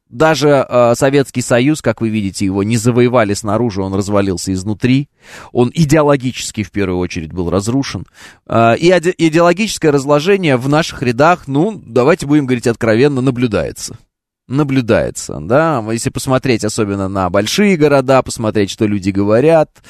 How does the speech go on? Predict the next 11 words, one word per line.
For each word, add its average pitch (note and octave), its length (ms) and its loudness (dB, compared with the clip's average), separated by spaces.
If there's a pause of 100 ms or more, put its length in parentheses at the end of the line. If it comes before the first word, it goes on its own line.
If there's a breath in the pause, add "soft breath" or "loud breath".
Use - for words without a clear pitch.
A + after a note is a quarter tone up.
(260 loud breath)
как A#2+ 220 0
они A2 160 0
настроены C3 720 0
на A2+ 160 0
что, G#2+ 460 -2 (160 loud breath)
какая G2 240 0
чепуха C#3+ 480 0
у C3+ 80 2
них A#2+ 160 -2
в G#2+ 60 -6
голове, G#2+ 640 2